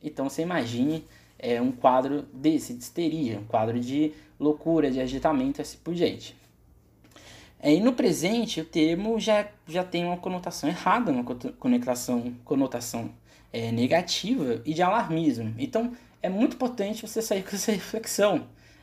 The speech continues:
É, chamar alguém de histérico ou de histérica, principalmente, que acho que é até pior, é um, uma ofensa, na verdade.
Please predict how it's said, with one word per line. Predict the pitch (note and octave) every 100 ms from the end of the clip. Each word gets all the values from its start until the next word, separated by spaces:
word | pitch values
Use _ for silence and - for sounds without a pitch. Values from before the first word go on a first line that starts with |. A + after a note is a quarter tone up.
| _
É, | - A#2+ A#2+ A#2 - - _
chamar | - - F3 G3
alguém | A3 E3+ E3+ D3
de |
histérico | C#3+ - - F#3+ E3 B2 - G#2 -
ou | D3+ D3 C#3+
de | B2+ B2 B2 - _ _ _ _ _
histérica, | - - - C#3+ D#3+ A#2+ A2+
principalmente, | A2+ - - A2+ A#2 -
que | C3+
acho | C#3+ C3+ A2+
que | A#2+
é |
até | A#2 D#3
pior, | D#3+ A2+ C3 E3+ - - - _ -
é | D#3+ F3
um, | G3+ G#3 A3 A3+ A3+ A3+
uma | C#4
ofensa, | G#4 - A3 F#3 - A2 - - - _
na | -
verdade. | A2+ A2+ A2 C3 E3+